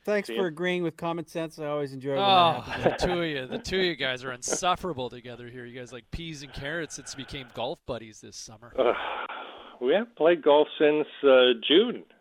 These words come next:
Speaker 3: Yeah.
Speaker 2: Maybe winter
Speaker 1: No.
Speaker 2: golf.
Speaker 3: Yeah. The, the,
Speaker 1: Do
Speaker 3: that's
Speaker 1: you
Speaker 3: why
Speaker 1: winter
Speaker 3: the, that's
Speaker 1: golf
Speaker 3: why
Speaker 1: a
Speaker 3: the
Speaker 1: lot?
Speaker 3: divots have finally kinda grown out.
Speaker 2: Yeah, I, I do play, play golf in the winter.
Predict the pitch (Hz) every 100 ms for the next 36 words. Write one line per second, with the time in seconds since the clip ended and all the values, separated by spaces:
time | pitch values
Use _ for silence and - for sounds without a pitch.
0 | _ _ _ _ 127 156 _ _ _ 113
1 | 127 131 120 151 123 139 151 160 151 _
2 | _ - 131 139 _ _ _ _ - 120
3 | 101 143 190 214 220 220 233 214 220 196
4 | - 156 165 156 156 - 151 143 139 127
5 | 147 131 117 127 139 135 139 156 _ -
6 | - _ _ 98 92 90 92 95 104 -
7 | 123 120 123 120 117 104 87 - - _
8 | - 104 101 95 92 87 _ _ - 101
9 | 98 - 90 87 80 -